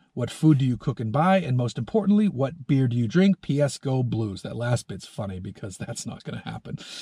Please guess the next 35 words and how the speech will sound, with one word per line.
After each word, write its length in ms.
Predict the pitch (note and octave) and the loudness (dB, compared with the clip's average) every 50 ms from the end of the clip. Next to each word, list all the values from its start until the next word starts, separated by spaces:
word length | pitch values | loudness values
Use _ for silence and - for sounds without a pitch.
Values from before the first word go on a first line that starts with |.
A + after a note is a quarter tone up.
| - - - - | -18 -16 -10 -6
Uh, 380 | - A2 A2 G#2+ G#2+ G#2 G#2+ - | -4 -4 -2 -2 -2 -4 -4 -4
you 100 | - A#2+ | -4 -4
know, 140 | A2 G#2+ G#2+ | -4 -2 -2
Bruins 320 | A2 C#3+ C#3 B2+ A#2+ A2 | 2 2 4 4 4 2
already 160 | A2 A2 A2+ | 0 -2 -2
got 160 | A2 A2+ G#2+ - | -2 -2 -4 -4
game 220 | - A2 G#2+ G#2+ | -6 -6 -2 0
one 380 | C3 F3 G3+ G#3 G#3+ G#3 G3 - | 4 4 4 6 6 4 4 2
and 440 | - - C#3+ D3 D3 D3 D3 D3 C3+ | 0 -4 -2 0 0 2 2 2 2
they're 120 | B2+ C3 C#3+ | 2 0 0
just 200 | D#3 E3 D3+ - | 0 -2 -2 0
getting 180 | E3 E3 F3+ | 2 4 6
warmed 240 | F#3 F#3+ F#3+ F#3+ A#3 | 6 8 6 6 6
up. 140 | G#3 - - _ - - - - - - - - - - - - - - - _ _ _ _ _ | 4 0 -2 _ -18 -14 -14 -14 -14 -16 -20 -20 -20 -20 -20 -20 -20 -20 -20 _ _ _ _ _
So 320 | - - - C4+ A#3+ G3+ D#3+ | -4 2 4 6 6 6 4
if 100 | - F#3+ | 4 4
I'm 140 | G3+ F#3+ F3+ | 4 4 2
tailgating 580 | - - F#3 A#3+ C4+ C#4 A3+ B3 A#3 A3 G#3 | 2 -2 -2 -2 0 0 2 2 4 4 4
at 80 | F#3+ F3 | 4 4
a 40 | - | 2
Stanley 500 | - - - - F#3+ G3 G3+ G3 E3+ C#3 | -2 -4 -4 -2 2 4 4 4 4 2
Cup 460 | - - - - A3+ A#3+ G#3+ - - | 0 -6 -4 -2 -2 -2 -4 -4 -2
game, 480 | D3+ C3 A#2+ A2+ A2 A2+ B2+ C#3 B2 - - - - _ _ _ _ _ _ _ _ _ _ _ _ _ - | 0 0 0 2 0 0 0 0 -2 -6 -10 -20 -20 _ _ _ _ _ _ _ _ _ _ _ _ _ -2
um, 600 | C#3+ D3 D#3+ D#3+ D#3+ E3 E3 E3 E3 E3+ E3+ D3+ - _ _ _ _ _ _ _ _ _ _ _ - _ - - - _ _ _ _ _ _ - | 2 4 6 8 8 8 8 8 8 6 6 4 0 _ _ _ _ _ _ _ _ _ _ _ -20 _ -20 -20 -20 _ _ _ _ _ _ -4
what 200 | D#3+ C#3+ G#3+ A#3 - _ - - | 0 0 0 0 0 _ -20 -16
would 280 | F#3 - F3+ G3+ G3+ G3+ | -8 -2 0 2 2 4
I 220 | F#3 F3 D3+ - - _ - - - _ _ _ - | 2 2 0 -2 -6 _ -16 -20 -20 _ _ _ -14
roll 480 | E3 D#3 D#3 C#3+ D3+ F3 F#3+ G3+ F#3 C#3 | -12 -6 -2 2 4 4 6 6 4 4
up 220 | F3 A3 - - | 2 0 0 -2
in? 200 | A2+ G#2+ G#2 A#2+ | -6 -6 -6 -4
I 100 | - B2+ | -2 0
mean, 220 | C#3 C#3+ C#3 C3+ - | 2 2 2 0 -4
I, 180 | F#3 - - - _ | -6 -10 -12 -12 _
that's 240 | - F3 G#3+ - - | 0 0 0 2 2
a 140 | F3 B2 | 0 0